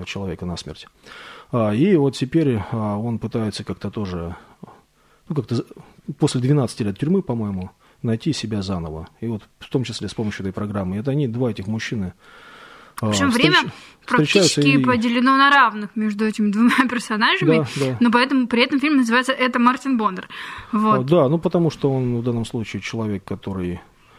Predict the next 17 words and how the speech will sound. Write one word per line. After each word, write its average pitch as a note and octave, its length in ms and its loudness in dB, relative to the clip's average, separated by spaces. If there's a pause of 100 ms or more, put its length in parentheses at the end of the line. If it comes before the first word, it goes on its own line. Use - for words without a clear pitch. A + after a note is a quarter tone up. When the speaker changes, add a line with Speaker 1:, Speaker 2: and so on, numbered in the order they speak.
(280)
Speaker 1:
оставляет G#2 920 -4
отпечаток, - 680 -6
когда E2 240 -10
ты D#2+ 100 -10
смотришь, - 600 -12
да. G2 280 -10 (280)
Speaker 2:
А - 40 2
мне B3 160 4
кажется, G#4 260 0
что C#4 160 -2
он C#4 120 4
искусственно C#4+ 760 0
куда-то B3+ 320 0
растянут B3 520 0
до A#3 100 2
полного B3 440 2
метра, C#4+ 440 2